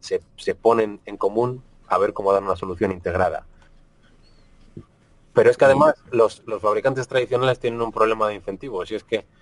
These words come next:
al final son, al final, bueno, ni siquiera la, están integrados verticalmente, salvo Toyota y, y alguna más, son, son ensambladores de piezas de otros y son bancos,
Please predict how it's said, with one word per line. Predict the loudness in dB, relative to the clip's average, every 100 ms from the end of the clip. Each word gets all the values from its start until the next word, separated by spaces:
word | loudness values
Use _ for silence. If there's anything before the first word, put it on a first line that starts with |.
| -20 _ _ _ _ _ _ -6
al | -4
final | 0 0 0
son, | -2 -4 _ _ _
al | -8
final, | -4 0 0 2
bueno, | -4 -4
ni | -8 -8 -8
siquiera | -4 0 2
la, | 2
están | 2 -2 -2
integrados | -4 0 0 0
verticalmente, | -2 -4 -2 -2 -2 -4
salvo | -8 -8 -8
Toyota | -8 -8 -8 -8 -6 -6
y, | -6 -14 _ _ -12
y |
alguna | -10 -6 -2
más, | 0 -2 -4 _
son, | -4 -2 -2 -4 -8 -10 -14 -12
son | -6 -6
ensambladores | -6 -6 0 2 2 0
de | -2
piezas | -6 -6 -10 -8
de | -4
otros | -4 -6 -12 -16 _ _ -20 -20 -20 -20 -20 -8
y | -4 -2 -4
son | -4 -4 -4 -4 -6 -12 -20 -20 _
bancos, | 0 0 0 -6 -10